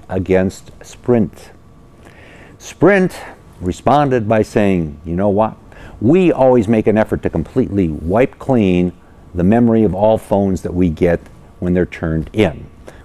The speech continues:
Well, obviously that didn't happen here. And it declined making any further comment, basically saying it was not at fault.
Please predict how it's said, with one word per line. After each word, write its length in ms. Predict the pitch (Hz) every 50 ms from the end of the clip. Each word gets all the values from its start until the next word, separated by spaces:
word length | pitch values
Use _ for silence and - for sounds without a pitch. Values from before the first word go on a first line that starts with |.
| -
Well, 160 | - - 76
obviously 400 | 82 85 78 82 78 - - 85
that 300 | 80 73 82 78 78 -
didn't 240 | - 80 76 76 -
happen 420 | - - 80 73 71 - 76 69 62
here. 300 | - - 123 104 - - - - - - - - - - - - - - - - - - - - - - - - -
And 440 | 123 139 143 147 147 156 165 139 - - - - - -
it 280 | - 120 135 110 -
declined 920 | - 139 127 - - - - - 127 135 127 123 120 117 117 120 123 107 113 - - - - - - - - - - - - -
making 320 | 113 110 110 107 117 110
any 140 | 110 107 110
further 340 | 101 - - 104 101 92 98
comment, 560 | - - - 92 90 87 87 90 90 85 -
basically 460 | - 92 92 - - - - 98 92
saying 400 | 82 - - 92 87 87 87 85
it 160 | - 92 92 87
was 220 | 87 87 82 76
not 360 | 87 87 85 82 82 80 -
at 260 | - 87 80 76 -
fault. 600 | - - - - 110 98 76 71 - - - -